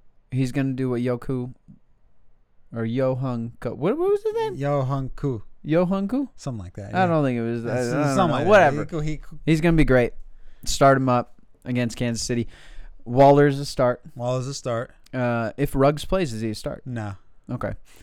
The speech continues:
Speaker 1: Anybody else on that offense other than Josh Jacobs? Josh Jacobs is obviously a start.
Speaker 2: Uh, them, that's it. Uh,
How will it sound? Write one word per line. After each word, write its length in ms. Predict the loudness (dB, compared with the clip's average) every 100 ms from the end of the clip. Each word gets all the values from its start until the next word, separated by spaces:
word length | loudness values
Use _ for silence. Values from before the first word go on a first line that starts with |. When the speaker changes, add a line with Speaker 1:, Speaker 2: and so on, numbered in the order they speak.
| -6
Speaker 1:
Anybody 420 | 2 4 4 4
else 220 | 4 2 0
on 100 | -2
that 240 | 0 0
offense 220 | -2 -4 -4
other 240 | -2 -2 -2
than 160 | -2
Josh 300 | 0 -2 -2
Jacobs? 480 | -4 -4 -6 -10 -18
Josh 320 | -2 2 2 0
Jacobs 260 | -6 -6
is 60 | -6
obviously 400 | -4 -6 -4 -2
a 40 |
start. 260 | -2 -2 -6 -8 -10 -12
Speaker 2:
Uh, 1400 | -8 -6 -4 -4 -4 -4 -4 -4 -4 -4 -6 -6 -6 -8
them, 280 | -8 -8 -8
that's 260 | -10 -10 -8
it. 180 | -8 -8
Uh, 300 | -10 -8